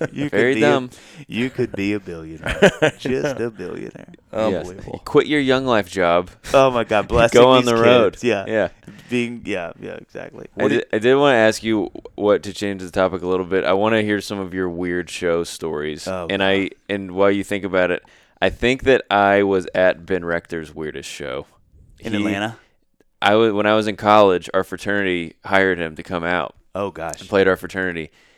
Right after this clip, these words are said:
Speaker 2: And we, I was in a dry fraternity.
Speaker 3: Christian fraternity.
Speaker 2: It,
Speaker 1: Oh, yeah.
Speaker 2: well, we were very careful not to say Christian
Speaker 3: All right,
Speaker 2: fraternity.
Speaker 3: come on.
Speaker 2: But it was, it was in Auburn, Alabama, and it was the,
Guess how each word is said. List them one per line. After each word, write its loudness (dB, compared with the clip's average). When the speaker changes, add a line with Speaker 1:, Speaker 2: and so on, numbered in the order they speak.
Speaker 2:
And -2
we, 0
I 2
was 0
in -4
a -8
dry 0
fraternity. -14
Speaker 3:
Christian -4
fraternity. -10
Speaker 2:
It, -2
Speaker 1:
Oh, 4
yeah. 4
Speaker 2:
well, 10
we 2
were 2
very 0
careful -8
not -6
to -12
say -12
Christian -12
Speaker 3:
All -6
right, 2
Speaker 2:
fraternity. -2
Speaker 3:
come -4
on. -8
Speaker 2:
But 4
it 2
was, -8
it -2
was -4
in -6
Auburn, 0
Alabama, -2
and -6
it -6
was -8
the, -2